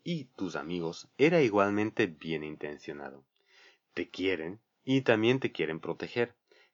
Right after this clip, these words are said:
pero ellos actúan desde su propia zona de confort. Y en algún momento de la vida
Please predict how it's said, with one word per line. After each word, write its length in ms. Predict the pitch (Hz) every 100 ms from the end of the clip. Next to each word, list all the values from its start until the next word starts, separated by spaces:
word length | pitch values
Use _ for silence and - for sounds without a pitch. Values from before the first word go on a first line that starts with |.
| _
pero 340 | 131 131 143 -
ellos 380 | 190 226 190 107
actúan 440 | 95 131 123 95
desde 260 | 82 80 80
su 240 | - 90
propia 580 | - 123 143 139 90 80
zona 340 | - 90 80
de 80 | 71
confort. 380 | - 67 _ _ _ _ _ _ _ _ _ - - -
Y 100 | 123
en 80 | 123
algún 260 | 120 190
momento 300 | 170 156 160
de 80 | 143
la 80 | 101
vida 360 | 117 147 165